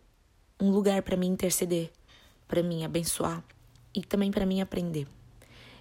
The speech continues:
E eu tô disposto, eu tô disposta a ouvir a voz de Deus e dar um passo adiante disso, mesmo que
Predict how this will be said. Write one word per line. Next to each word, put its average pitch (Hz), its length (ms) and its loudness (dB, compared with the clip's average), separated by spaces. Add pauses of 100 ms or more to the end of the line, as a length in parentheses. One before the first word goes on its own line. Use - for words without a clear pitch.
(180)
E 190 140 2
eu 220 140 6
tô 240 260 4
disposto, 208 840 -2
eu 185 100 0
tô 202 140 0
disposta 190 640 -2
a 185 40 2
ouvir 175 560 0 (360)
a 180 120 2
voz 170 240 2
de 170 80 -2
Deus 147 500 -4 (640)
e 170 420 0 (460)
dar 180 160 2
um 226 140 4
passo 180 420 -2
adiante 165 400 0
disso, 165 340 -2
mesmo 208 400 4
que 208 380 0